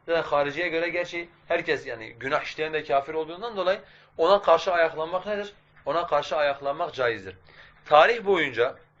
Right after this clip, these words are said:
bütün sultalar, yani bütün yönetimler insanları kendilerine karşı ayaklanmaktan alıkoyabilmek için harici lafzını kullanmışlar.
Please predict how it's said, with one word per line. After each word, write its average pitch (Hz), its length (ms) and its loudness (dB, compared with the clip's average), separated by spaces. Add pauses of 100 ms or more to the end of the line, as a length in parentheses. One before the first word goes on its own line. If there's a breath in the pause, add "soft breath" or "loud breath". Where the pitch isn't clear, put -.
(280 soft breath)
bütün 147 440 -6
sultalar, 123 720 -2 (280)
yani 120 240 -6
bütün 135 220 -4
yönetimler 143 640 -2 (840 soft breath)
insanları 180 920 2 (100)
kendilerine 170 600 2
karşı 165 380 0
ayaklanmaktan 151 1120 0
alıkoyabilmek 180 920 4
için 208 300 -6 (340 soft breath)
harici 160 720 4
lafzını 160 420 2
kullanmışlar. 98 540 -6